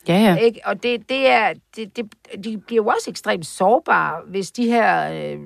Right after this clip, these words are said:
Speaker 2: rich people, altså hvis de har problemer, så er de lige pludselig hængt op på dem. Og ja, der
Speaker 1: Og hvem
Speaker 2: er
Speaker 1: er det,
Speaker 2: bare
Speaker 1: der
Speaker 2: ikke
Speaker 1: lige er
Speaker 2: nogen
Speaker 1: startet på Herlufsholm? Det er der også en af dem, der har.
Speaker 2: Ja, det er, øh, K-, Christian,
Speaker 1: Ja.
Speaker 2: ikke? Altså, jo, jo, og det er vel...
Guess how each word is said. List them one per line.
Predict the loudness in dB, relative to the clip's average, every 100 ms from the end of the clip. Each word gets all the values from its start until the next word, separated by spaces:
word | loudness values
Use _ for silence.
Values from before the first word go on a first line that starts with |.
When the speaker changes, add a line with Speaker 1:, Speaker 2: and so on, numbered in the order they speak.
| -6
Speaker 2:
rich | -6 -6 -12
people, | -10 -8 -6
altså | -6 -8
hvis | -12
de | -8
har | -8
problemer, | -8 -8 -6 -6 -8
så | -8
er | -6
de |
lige | -6 -6
pludselig | -8 -6
hængt | -6 -4 -2
op | -4
på | -6
dem. | -6 -6 -8 -14 -20 _ _ -8
Og | -6
ja, | -6 -10 _ _
der | 2
Speaker 1:
Og | 4
hvem |
Speaker 2:
er | 6
Speaker 1:
er |
det, | 4
Speaker 2:
bare | 4
Speaker 1:
der | 2
Speaker 2:
ikke | 2
Speaker 1:
lige |
er | 2
Speaker 2:
nogen |
Speaker 1:
startet | 2 0 0 -2
på | -2
Herlufsholm? | 0 -2 -2 0 0 -2 _
Det | 2
er |
der | 4
også | 4 2
en | 2
af |
dem, | 2 2
der |
har. | 2 0 -2
Speaker 2:
Ja, | -6 -4
det | -4 -2
er, | -2 -4
øh, | -12 -16 -16
K-, | -16 -20 -8
Christian, | -6 -6 -8 0
Speaker 1:
Ja. | 2
Speaker 2:
ikke? | 2 0
Altså, | -6 -6
jo, | -2 0 2
jo, | 2 0 -2
og | -2
det | -2
er |
vel... | -2 -6